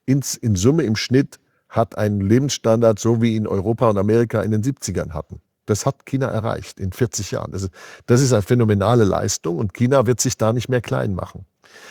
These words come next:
China will aber keinen Krieg und zwar vor allen Dingen, weil sie alle ihren Sun Tzu gelesen haben. China sagt,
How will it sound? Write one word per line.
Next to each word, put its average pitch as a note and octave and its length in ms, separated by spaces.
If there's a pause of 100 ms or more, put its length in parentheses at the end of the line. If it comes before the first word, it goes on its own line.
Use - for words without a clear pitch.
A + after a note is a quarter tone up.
(160)
China C#3+ 320
will C#3 160
aber G#2+ 200
keinen G2 320
Krieg G#2+ 340
und F#2 140
zwar G2 380 (720)
vor - 160
allen G#2+ 120
Dingen, C3 160
weil G#2 160
sie G#2 100
alle G#2+ 160
ihren G#2+ 180
Sun G#2 200
Tzu A#2 220
gelesen F2 460
haben. - 360 (440)
China B2 280
sagt, G#2 360